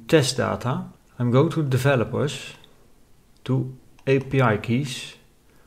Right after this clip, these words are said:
and here I can see a secret key. It's hidden, but if you click on it, it will be visible and you can copy it.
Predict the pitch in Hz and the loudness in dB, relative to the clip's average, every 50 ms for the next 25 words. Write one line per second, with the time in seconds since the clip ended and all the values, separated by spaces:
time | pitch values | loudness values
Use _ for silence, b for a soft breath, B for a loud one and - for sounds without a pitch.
0 | b b b b b b b _ 127 110 107 127 135 147 147 139 135 127 127 123 | b b b b b b b _ -4 -2 0 2 2 2 2 2 0 0 0 0
1 | 123 110 - - - 135 131 131 131 131 131 - 123 - - - - 131 127 127 | -2 -2 -2 -2 -2 0 0 0 -2 -4 -6 -8 -6 -4 -4 -2 0 -2 -2 0
2 | - 120 113 113 - - - - 127 113 98 92 90 92 - - - - - - | -2 -4 -4 -4 -8 -12 -4 -2 0 0 0 -2 -6 -8 -10 -14 -20 -20 -20 -20
3 | - - - - - - 123 - - 123 123 127 131 135 131 131 120 107 - 107 | -20 -20 -20 -20 -14 -10 -8 -4 0 2 4 4 4 4 4 2 0 0 -2 -4
4 | 107 - - 104 - - 120 120 120 117 113 110 110 110 107 - 127 113 101 101 | -4 -4 -4 -8 -4 -2 -2 0 0 2 2 4 2 2 0 -2 -8 -8 -6 -4
5 | 104 101 104 104 107 107 - 110 107 107 110 110 - - 120 - - 151 135 143 | -2 -2 -2 -2 -4 -6 -6 -6 -6 -4 -6 -8 -8 -8 -4 0 2 2 4 2
6 | 135 131 143 139 139 139 139 - - 127 123 120 117 113 104 113 110 113 117 107 | 2 4 6 6 8 6 6 4 2 0 0 2 2 2 2 0 0 0 -2 -4
7 | - - 139 135 131 - 110 104 120 - 127 - - | 0 4 2 2 2 2 0 0 0 0 0 -4 -14